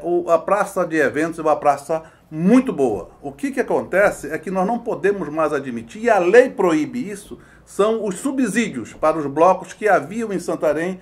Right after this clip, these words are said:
anteriormente. Esse subsídio, esse dinheiro público dado para os blocos, não pode mais acontecer.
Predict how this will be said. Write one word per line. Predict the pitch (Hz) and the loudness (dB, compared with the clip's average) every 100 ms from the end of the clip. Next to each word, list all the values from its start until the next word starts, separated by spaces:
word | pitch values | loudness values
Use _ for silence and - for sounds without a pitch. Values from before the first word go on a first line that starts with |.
| - - | -12 -4
anteriormente. | 180 180 175 139 120 107 - - - - - | -2 0 0 0 -2 -6 -14 -20 -20 -20 0
Esse | 202 226 - | 4 4 0
subsídio, | 185 247 202 170 139 226 147 123 | -6 -6 -4 -6 -4 -4 -4 -4
esse | 156 175 | -4 -6
dinheiro | 175 233 226 | -4 -2 -2
público | - - 247 190 175 - 98 - _ 143 | -6 -2 0 0 -2 -4 -12 -14 _ -2
dado | 196 202 185 | 2 2 0
para | 180 190 180 | 0 0 0
os | 120 | -4
blocos, | 127 202 196 - 120 - _ - | 2 4 4 -2 -14 -14 _ -8
não | 214 262 | -2 -2
pode | 269 214 208 185 | 0 0 0 0
mais | 175 170 | 0 0
acontecer. | 170 175 170 170 156 139 | -2 -4 -6 -6 -6 -6